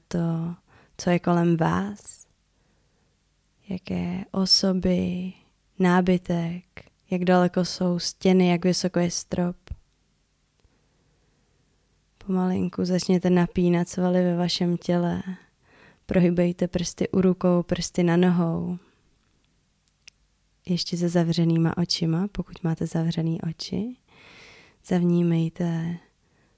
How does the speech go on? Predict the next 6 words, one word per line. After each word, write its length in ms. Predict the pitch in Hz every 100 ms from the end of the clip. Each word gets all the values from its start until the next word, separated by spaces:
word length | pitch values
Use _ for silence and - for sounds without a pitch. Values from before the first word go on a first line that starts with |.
| _ _ -
to, 160 | 180 175
co 320 | - - 170
přes 260 | - - 175
zavřený 500 | 175 165 165 165 -
oči 280 | 170 - 170
vidíte, 800 | 165 170 196 185 180 175 180